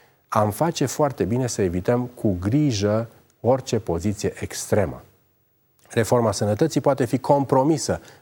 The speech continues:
prin vederi extreme sau extremiste și ideile înguste pot să aducă prejudicii acestei cauze a reformei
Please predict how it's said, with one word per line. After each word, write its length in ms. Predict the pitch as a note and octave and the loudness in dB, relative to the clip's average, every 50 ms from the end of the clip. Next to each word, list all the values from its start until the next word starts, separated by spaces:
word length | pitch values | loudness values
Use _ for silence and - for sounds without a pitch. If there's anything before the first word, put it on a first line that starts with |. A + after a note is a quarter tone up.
| _ - | _ -6
prin 220 | - G2+ G2+ G2 | -2 0 0 2
vederi 460 | F2+ G2 G2 G2+ A2+ A2 G2 F2 - - _ _ _ | 2 2 2 4 2 2 2 0 -4 -12 _ _ _
extreme 720 | - G#2 G2 - - - - - D#3 D3 A#2 F#2+ G2 A#2 B2 | -6 -6 -6 -4 -6 -4 0 2 2 2 2 2 0 -2 -2
sau 200 | - - D#2 D#2+ | -4 -4 -2 -2
extremiste 680 | F#2+ - - - A2 F#2+ F2+ G2+ G#2+ - - D3 D3+ - - - - - | -2 -2 -2 -2 0 0 0 -2 -4 -4 -4 -4 -4 -4 -8 -18 -20 -14
și 160 | - - - | -6 -2 0
ideile 440 | A#2 G#2 C3+ D#3 E3 D#3+ D3 C3+ A#2+ | 2 4 4 4 4 4 4 2 2
înguste 880 | A2+ A2 A2 A2+ A2+ A2+ C3 G#3 A#3+ - - - - - B2 B2+ C3+ B2+ - | 2 2 2 2 2 4 2 2 2 2 -2 -2 0 2 2 2 0 -2 0
pot 200 | - C#3+ D#3+ - | 0 0 0 0
să 160 | - - C3+ | 0 0 0
aducă 440 | - A#2 A2 G2 B2 C3+ - C#3 A#2+ | 0 2 0 0 0 -2 -2 -2 -2
prejudicii 720 | - - A2+ A#2 G#2+ F#2 G2 G2 B2+ F3 D#3+ - - - | 0 0 0 0 0 0 -2 0 0 -2 -2 -4 -6 -8
acestei 480 | - - G2+ - - A#2 - - - E3+ | -8 -10 -10 -6 -6 -6 -4 -2 -4 -4
cauze 440 | - - - G#2+ G#2+ G#2 F#2 G#2 - | -2 -2 -2 -2 0 0 -2 -4 -4
a 120 | - G2 F#2+ | -2 -2 -2
reformei 560 | F2 E2+ - - - G#2+ G#2+ G#2 G2 F#2+ | -2 -2 -2 -2 -2 -2 0 0 -2 -4